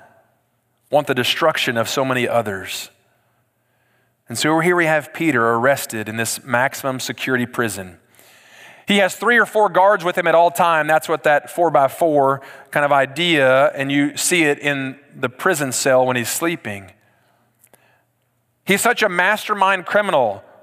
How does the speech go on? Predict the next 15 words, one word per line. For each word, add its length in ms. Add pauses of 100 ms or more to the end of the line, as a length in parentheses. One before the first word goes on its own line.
(1600)
that 120
they 120
have 160
to 120
have 240
four 260
guys 400
around 200
him 100
all 160
the 60
time 440
guarding 380
the 80
preacher. 560